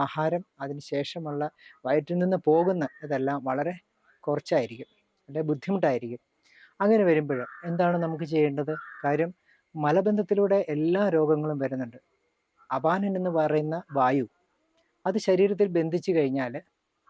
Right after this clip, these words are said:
നമ്മുടെ ശരീരത്ത് ആഹാരം എടുത്തതിന് ശേഷം പചിച്ച് പചനരസമാക്കി അതിൻ്റെ അംശത്തെ സ്വീകരിച്ചതിന് ശേഷം വരുന്ന കിട്ടഭാഗം എന്ന് പറയുന്ന ആ വേസ്റ്റ് അത് പുറന്തള്ളേണ്ടതാണ് അപാന വായുവിൻ്റെ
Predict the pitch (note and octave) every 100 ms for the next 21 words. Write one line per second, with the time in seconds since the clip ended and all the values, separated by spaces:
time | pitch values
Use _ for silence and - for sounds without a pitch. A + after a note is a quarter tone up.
0 | - _ _ F3 G#3+ A3+ G3+ F#3+ F#3+ G3+
1 | G3 - _ _ _ - D#3+ E3+ G3 G#3
2 | G3+ D#3+ D#3 G3 G3+ G3+ D#3 - C3+ D3+
3 | D3 D3+ F#3 E3 C#3+ F3 F#3 F#3 F#3+ E3
4 | D3+ D3+ - G#3+ A3+ _ _ _ _ D#3
5 | E3+ F3 D#3+ F3 - F#3+ G#3 - F3 E3+
6 | F3+ F3+ F3+ F3+ - D#3+ D#3+ - G3 -
7 | E3 D#3+ E3 - F3+ A3+ F3+ F3 E3 E3
8 | D#3+ D3+ D3 D3 C#3+ C#3 _ _ _ _
9 | - E3 F#3+ F#3+ G3 - - _ _ E3+
10 | G3 F#3 F3+ G3+ F#3+ F3+ F3 E3 D3 D3+
11 | F3+ _ _ - D#3 F3 G3 G3+ F3+ E3+
12 | D#3+ D3+ F3